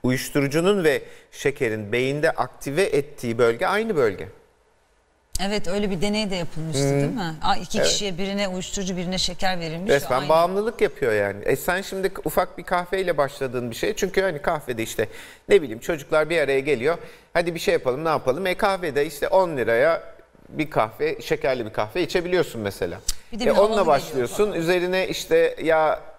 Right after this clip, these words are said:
Speaker 1: yılbaşı döneminde "Hadi bir de yanına kek verelim size." Efendim bir
Speaker 2: Kampanya.
Speaker 1: o olsun, bu olsun vesaire olunca
Speaker 2: Kek alırsanız beş liraya geliyor.
Speaker 1: E, fast food'lara geliyorsun aynı. Yani sonuçta şimdi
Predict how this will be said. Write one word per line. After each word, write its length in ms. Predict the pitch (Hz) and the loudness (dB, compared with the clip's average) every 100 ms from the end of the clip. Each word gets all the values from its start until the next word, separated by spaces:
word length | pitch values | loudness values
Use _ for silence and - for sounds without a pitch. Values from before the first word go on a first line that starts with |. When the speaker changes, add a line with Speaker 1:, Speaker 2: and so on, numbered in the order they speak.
| - | -4
Speaker 1:
yılbaşı 720 | 143 156 160 147 143 147 131 113 | 0 2 2 0 2 0 0 0
döneminde 460 | 131 131 131 131 135 | -2 0 -2 0 0
"Hadi 300 | 139 156 147 | 0 -4 -4
bir 100 | 143 | 0
de 200 | 143 - - | 2 0 0
yanına 380 | 139 139 135 131 | 0 0 -2 -4
kek 480 | - 160 - - _ _ _ _ _ _ 117 | 0 -2 -2 -12 _ _ _ _ _ _ 0
verelim 380 | 117 113 101 101 | 0 0 -4 -8
size." 520 | 107 98 139 175 - - | -4 0 2 0 -4 -4
Efendim 600 | 123 160 143 143 139 131 - | -2 0 0 -2 -4 -8 -10
bir 40 | - | -4
Speaker 2:
Kampanya. 420 | 175 139 147 160 | -2 0 2 6
Speaker 1:
o 20 | 151 | 6
olsun, 420 | 123 117 151 160 | 4 2 -4 2
bu 60 | |
olsun 380 | 143 113 - 160 | 4 4 0 -2
vesaire 440 | 147 135 143 123 117 | 0 2 2 2 2
olunca 220 | 139 - | 2 2
Speaker 2:
Kek 100 | 196 | 2
alırsanız 500 | 190 381 - 226 220 | 2 -2 -4 -2 0
beş 240 | 190 - | 0 0
liraya 200 | 151 156 | -2 -4
geliyor. 320 | 143 151 147 | -2 -2 2
Speaker 1:
E, 60 | 165 | 2
fast 440 | - 196 202 220 | 2 2 2 0
food'lara 360 | 220 190 175 156 | -4 0 2 2
geliyorsun 440 | 143 135 131 - | 2 0 -2 -2
aynı. 220 | 135 123 143 | -4 -2 -2
Yani 220 | 131 127 | -2 -2
sonuçta 600 | - 139 - 170 165 - | -4 -4 -2 2 2 0
şimdi 240 | 151 147 | -4 -4